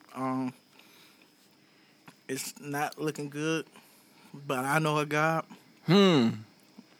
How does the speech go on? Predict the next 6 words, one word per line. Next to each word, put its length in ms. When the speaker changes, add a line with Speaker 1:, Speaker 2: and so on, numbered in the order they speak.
Speaker 1:
that 140
can 80
switch 240
everything 320
around. 340
Um, 420